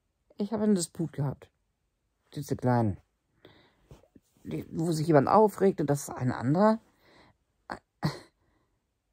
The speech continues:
ihm einen Ausflug vielleicht spendieren würde. In einen Wildpark, der hier nicht sehr weit entfernt ist.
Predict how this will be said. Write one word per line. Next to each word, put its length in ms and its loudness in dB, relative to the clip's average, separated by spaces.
ihm 320 6
einen 560 2
Ausflug 340 -4
vielleicht 360 2
spendieren 440 -2
würde. 260 -16
In 180 2
einen 140 2
Wildpark, 480 -4
der 160 -2
hier 340 0
nicht 160 0
sehr 140 0
weit 160 4
entfernt 400 0
ist. 320 -6